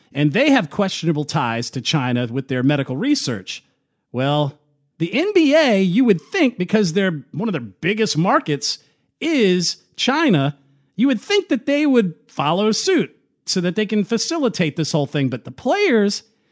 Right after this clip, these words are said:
seem to be having an issue with that. Check out N B A star Bradley Beal talking about,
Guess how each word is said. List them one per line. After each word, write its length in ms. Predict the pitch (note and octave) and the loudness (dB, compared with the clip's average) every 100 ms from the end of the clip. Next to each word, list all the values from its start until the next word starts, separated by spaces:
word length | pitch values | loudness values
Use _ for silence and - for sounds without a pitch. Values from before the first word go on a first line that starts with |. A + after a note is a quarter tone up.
| _ - | _ -12
seem 400 | - C#4 C#4+ C4 | -2 2 4 4
to 60 | |
be 300 | G3 G3 F#3+ _ _ | 2 0 -2 _ _
having 360 | - C#3 C3+ D#3 | -6 -2 2 2
an 80 | |
issue 280 | F3 F3+ D#3 | 2 0 0
with 140 | C3 - | -2 -2
that. 280 | A2 F2+ - _ _ _ _ _ - | -6 -6 -16 _ _ _ _ _ -2
Check 180 | C4+ C#4+ | 0 2
out 160 | C#4 | 2
N 140 | B3 A#3+ | 2 2
B 140 | B3 | 2
A 100 | A#3+ | 0
star 320 | - A#3+ A3 | 0 0 0
Bradley 480 | D3+ D#3+ G3+ A3 G#3 | 0 0 0 2 0
Beal 260 | D3+ A3 G3+ | 0 0 0
talking 340 | G3 G3 F#3+ | 0 -2 0
about, 260 | F3 F3 | -2 -2